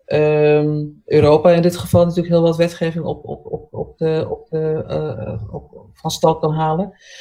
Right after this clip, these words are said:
Maar ook die alternatieven. En, laat ik zeggen, dus die alternatieven zijn er, die kunnen wij op gaan bouwen.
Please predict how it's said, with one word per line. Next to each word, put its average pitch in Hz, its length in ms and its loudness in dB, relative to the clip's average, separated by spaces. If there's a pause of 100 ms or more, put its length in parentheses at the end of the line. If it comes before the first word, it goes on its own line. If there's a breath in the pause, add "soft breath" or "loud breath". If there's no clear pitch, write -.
(160 loud breath)
Maar 175 140 4
ook 202 140 4
die 190 100 4
alternatieven. 151 760 0 (140)
En, 202 380 4
laat 180 200 0
ik 180 60 -6
zeggen, 165 200 -4
dus 175 180 -2
die 180 100 -2
alternatieven 202 420 -2
zijn 185 280 2
er, 220 140 -2
die 196 100 -8
kunnen 190 200 -6
wij 185 100 -4
op - 80 -8
gaan 180 160 -4
bouwen. 180 340 -2